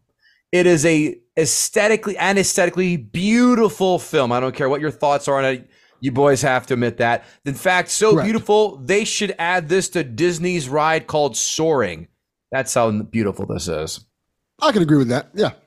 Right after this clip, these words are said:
Speaker 1: I guess it's normal to spin in the open fields while singing to no one in particular, like an Adderall addict that's mildly on the spectrum.
Speaker 2: Yes. They're called meth heads in Miami.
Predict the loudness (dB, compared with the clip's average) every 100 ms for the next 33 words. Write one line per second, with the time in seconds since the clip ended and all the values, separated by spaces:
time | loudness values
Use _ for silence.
0 | _ _ _ _ _ _ -2 0 4 4
1 | 4 0 2 2 4 4 2 0 -2 -4
2 | 2 2 4 0 0 0 0 -2 -4 -2
3 | 0 2 2 0 0 -2 -2 -2 -2 -2
4 | -4 0 0 2 0 -2 -4 -2 -6 -2
5 | 0 2 2 0 -4 -4 -2 0 2 0
6 | -2 -2 -4 -4 -6 -4 -4 0 0 2
7 | 0 0 -2 -2 -4 -4 -6 -6 -16 _
8 | _ -20 _ _ _ -2 -2 -6 -14 _
9 | _ _ -4 0 0 2 0 0 -2 -2
10 | -4 -4 -6